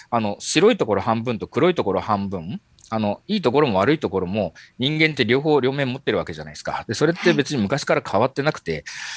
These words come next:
Speaker 1: ただその社会的な生活を行っていく上では、少なくとも地域コミュニティだったり、村だったりとか、そういったところで、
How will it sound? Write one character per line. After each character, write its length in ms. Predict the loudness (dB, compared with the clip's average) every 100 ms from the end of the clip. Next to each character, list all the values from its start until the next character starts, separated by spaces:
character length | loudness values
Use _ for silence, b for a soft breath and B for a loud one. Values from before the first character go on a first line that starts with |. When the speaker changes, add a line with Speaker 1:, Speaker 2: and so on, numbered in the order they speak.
| -6
Speaker 1:
た 100 | 0
だ 60 | 2
そ 120 | 2
の 140 | 2
社 140 | 2 2
会 180 | 2 2
的 140 | 2
な 80 | 2
生 180 | 4 4
活 320 | 2 2 2
を 80 | 2
行 100 | 2 0
っ 60 |
て 140 | 0 -4
い 60 | 0
く 100 | 0
上 80 |
で 120 | 2 0
は、 380 | 2 0 -2 -6
少 180 | -8 -6
な 80 |
く 80 | -4
と 80 | -6
も 100 | -8
地 180 | -6 -6
域 160 | -4
コ 120 | -4 -6
ミ 60 |
ュ 40 | -6
ニ 60 |
テ 100 | -4
ィ 40 | -2
だ 80 | -2
っ 60 |
た 100 | -2
り、 120 | -6
村 280 | -2 2 2
だ 100 | 2
っ 60 | -2
た 100 | -6
り 80 | -10
と 100 | -10
か、 160 | -8
そ 100 | 0
う 40 | 0
い 20 |
っ 40 |
た 120 | 2 -2
と 80 |
こ 100 | 0
ろ 100 | 0
で、 300 | 2 4 2